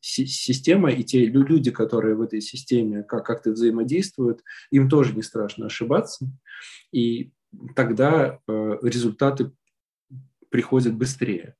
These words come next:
потому что кажется, что процент, э, э, ошибок, э, и успехов, ты, когда думаешь долго, когда думаешь мало,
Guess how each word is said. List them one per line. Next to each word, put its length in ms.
потому 160
что 140
кажется, 380
что 200
процент, 600
э, 320
э, 40
ошибок, 640
э, 440
и 760
успехов, 680
ты, 180
когда 380
думаешь 380
долго, 640
когда 300
думаешь 420
мало, 520